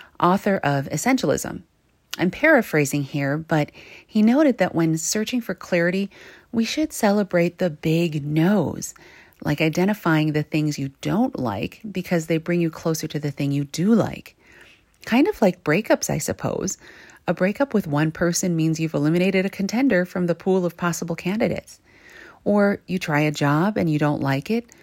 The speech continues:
well, that means you're one step closer to finding a job you do connect with.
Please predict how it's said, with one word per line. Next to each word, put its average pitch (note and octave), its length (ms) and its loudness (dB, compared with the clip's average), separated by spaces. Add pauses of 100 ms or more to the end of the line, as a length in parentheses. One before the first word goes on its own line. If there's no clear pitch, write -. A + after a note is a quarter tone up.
(200)
well, F#3 120 -4
that F3+ 160 2
means G3 200 2
you're F#3 120 0
one F#3 180 0
step E3 320 0
closer D3+ 340 -4
to D#3 120 -10
finding C#3+ 300 -2
a C#3+ 40 0
job C#3 300 -4
you D#3 140 -4 (100)
do F#3+ 180 0
connect - 460 -6
with. - 340 -8